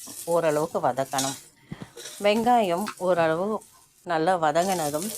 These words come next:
சிம்பிளானது தான், இந்த முறையில தான் கிராமத்து சைடுல வந்து, ஆ, கத்திரிக்காய் வந்து பிரியாணிக்கு சைட் டிஷ்ஷாக செய்வாங்க.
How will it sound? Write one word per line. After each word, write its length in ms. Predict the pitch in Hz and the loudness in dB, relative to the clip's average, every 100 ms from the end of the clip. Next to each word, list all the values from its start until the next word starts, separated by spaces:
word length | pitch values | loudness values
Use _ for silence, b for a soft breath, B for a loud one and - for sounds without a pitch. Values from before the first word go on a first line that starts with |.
| - - - - | -10 -12 -12 -10
சிம்பிளானது 880 | - 240 233 - 247 226 220 233 185 | -4 -2 -2 0 2 2 2 2 2
தான், 220 | 165 170 254 - - - - | 2 0 0 -4 -8 -14 -6
இந்த 440 | 190 208 208 214 | -2 0 2 2
முறையில 500 | 190 170 196 185 175 | 2 2 0 2 2
தான் 160 | 180 226 147 | 2 -2 -6
கிராமத்து 540 | 160 156 165 180 170 160 | -2 0 2 0 -2 -6
சைடுல 400 | 165 156 156 151 | -4 -4 -2 -2
வந்து, 400 | 147 143 151 202 294 - - - - - | 0 -2 -4 -6 -8 -14 -16 -18 -16 -8
ஆ, 240 | 170 165 160 156 - - - | -4 -2 -2 -4 -8 -12 -6
கத்திரிக்காய் 640 | 185 - 196 - 180 165 | -4 -4 -4 -2 0 0
வந்து 240 | 165 165 | -2 -2
பிரியாணிக்கு 640 | 220 190 202 196 - - 196 | 0 2 4 4 4 0 -2
சைட் 280 | 185 160 165 | -2 0 -2
டிஷ்ஷாக 260 | 156 151 | -4 -6
செய்வாங்க. 460 | 147 139 131 127 | -6 -6 -6 -6